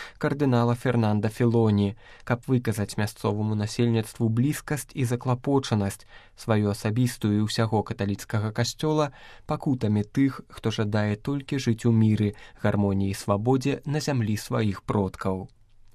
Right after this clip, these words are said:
З гэтым самым духам пішу да вас, спадар генеральны сакратар, і кладу перад вамі слёзы,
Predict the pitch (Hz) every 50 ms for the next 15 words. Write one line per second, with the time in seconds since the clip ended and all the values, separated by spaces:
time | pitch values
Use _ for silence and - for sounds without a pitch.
0 | - - - - - - - - - - - 123 123 160 170 170 170 165 - 165
1 | 147 143 143 135 127 120 127 131 135 - 123 110 107 - 110 107 - - 120 113
2 | 104 113 113 117 107 98 95 - - - - - - - 113 107 107 110 110 113
3 | - 117 117 113 113 107 104 104 104 107 - 117 - 110 107 104 - - 135 139
4 | 135 127 - - - - - - - 131 127 131 127 127 123 143 151 143 - 143
5 | 123 123 120 120 120 123 120 120 117 113 - - - 120 123 135 139 131 - 139
6 | 131